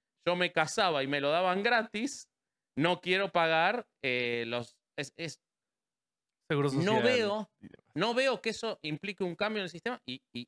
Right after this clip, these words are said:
Speaker 1: y en, y no lo había pensado nunca, pero me parece brillante lo que dicen ustedes dos en cuanto a que si se pagara ese trabajo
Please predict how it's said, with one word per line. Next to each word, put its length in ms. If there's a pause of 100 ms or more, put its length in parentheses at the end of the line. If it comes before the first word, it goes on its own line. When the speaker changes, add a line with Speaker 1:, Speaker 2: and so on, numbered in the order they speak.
Speaker 1:
y 160
en, 280
y 320
no 160
lo 60
había 160
pensado 340
nunca, 300
pero 160
me 80
parece 300
brillante 500
lo 100
que 60
dicen 320
ustedes 280
dos 200
en 120
cuanto 480 (440)
a 140
que 380
si 100
se 180
pagara 560
ese 240
trabajo 680